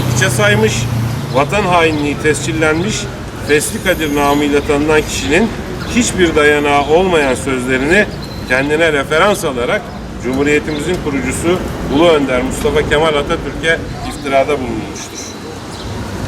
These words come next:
Bütün bu düşünceler ışığında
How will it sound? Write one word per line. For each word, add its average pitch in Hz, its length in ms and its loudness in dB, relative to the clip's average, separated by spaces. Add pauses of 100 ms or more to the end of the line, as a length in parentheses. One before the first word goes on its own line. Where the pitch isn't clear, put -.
(1040)
Bütün 214 260 6
bu 190 100 6
düşünceler 185 540 2
ışığında 151 540 -2